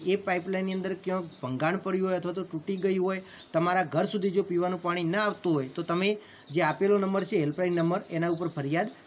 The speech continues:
કરી શકો છો. હવે આપણે જોઈએ કે કયા ટોલ ફ્રી નંબર ઉપર તમારે ફરિયાદ નોંધાવવાની રહેશે. તો તમને ટોલ ફ્રી નંબર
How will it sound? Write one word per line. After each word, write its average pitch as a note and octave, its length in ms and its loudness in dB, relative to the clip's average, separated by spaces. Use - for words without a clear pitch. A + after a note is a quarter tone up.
કરી D#3+ 220 2
શકો A#2 320 -6
છો. A2 100 -14
હવે D#3 160 2
આપણે G3 280 0
જોઈએ G3+ 300 2
કે G#3 100 2
કયા G#3 340 2
ટોલ G3+ 240 4
ફ્રી G#3 160 2
નંબર G#3 240 4
ઉપર G3+ 160 0
તમારે F3+ 320 2
ફરિયાદ E3+ 300 0
નોંધાવવાની D3 520 0
રહેશે. C#3+ 300 0
તો E3+ 80 -4
તમને F#3+ 320 2
ટોલ F3+ 380 0
ફ્રી G#3+ 160 2
નંબર G#3 220 2